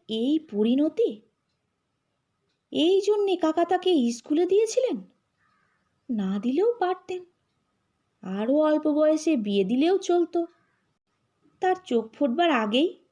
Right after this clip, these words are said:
কথাটা সে কাউকে বলতেও পারলে না, বলতে পারলে বোঝা নেমে যেত অনেক। স্বামীকে তার পছন্দ হয়েছিল। স্বামী শ্যামবর্ণ, অল্প বয়স,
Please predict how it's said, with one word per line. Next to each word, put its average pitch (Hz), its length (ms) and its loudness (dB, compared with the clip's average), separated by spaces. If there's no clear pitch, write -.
কথাটা 233 420 -2
সে 466 160 -2
কাউকে 285 380 0
বলতেও 220 520 0
পারলে - 360 -4
না, 180 260 -12
বলতে 370 280 0
পারলে 381 500 2
বোঝা 254 300 0
নেমে 220 340 2
যেত 208 220 -2
অনেক। 160 420 -6
স্বামীকে 185 420 -4
তার 466 220 -2
পছন্দ 233 340 0
হয়েছিল। 165 500 -4
স্বামী 190 320 -6
শ্যামবর্ণ, 196 800 -2
অল্প 165 300 -2
বয়স, 190 640 0